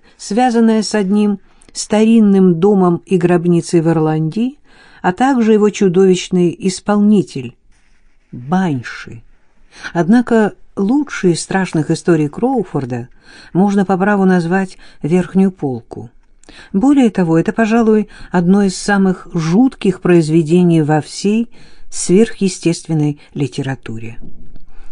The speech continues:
В этом холодящем душу повествовании, разворачивающемся вокруг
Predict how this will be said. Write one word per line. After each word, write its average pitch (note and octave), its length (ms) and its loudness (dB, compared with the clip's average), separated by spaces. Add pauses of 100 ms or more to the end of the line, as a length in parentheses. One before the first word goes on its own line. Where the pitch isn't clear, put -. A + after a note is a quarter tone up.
В D3+ 80 -2
этом D#3+ 220 2
холодящем F3+ 800 2
душу G3 340 -2
повествовании, E3 1120 -2 (480)
разворачивающемся D#3+ 1300 0
вокруг D#3+ 440 -2